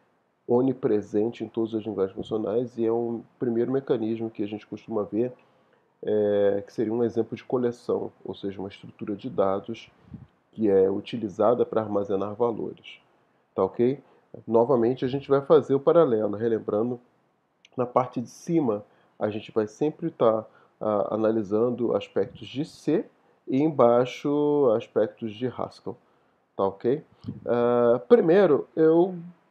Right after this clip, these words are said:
codifiquei, vou copiar aqui de uma nota na minha máquina, um texto de apoio, eu coloquei aqui até código de apoio, só pra,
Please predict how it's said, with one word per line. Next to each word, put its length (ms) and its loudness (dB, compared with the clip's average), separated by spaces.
codifiquei, 840 0
vou 180 -6
copiar 520 -2
aqui 260 -8
de 100 -10
uma 200 0
nota 520 0
na 100 -14
minha 200 -6
máquina, 580 -4
um 100 -4
texto 800 -2
de 180 -2
apoio, 680 0
eu 260 -10
coloquei 320 -6
aqui 120 -8
até 160 -6
código 320 0
de 100 -6
apoio, 500 -2
só 300 -2
pra, 380 0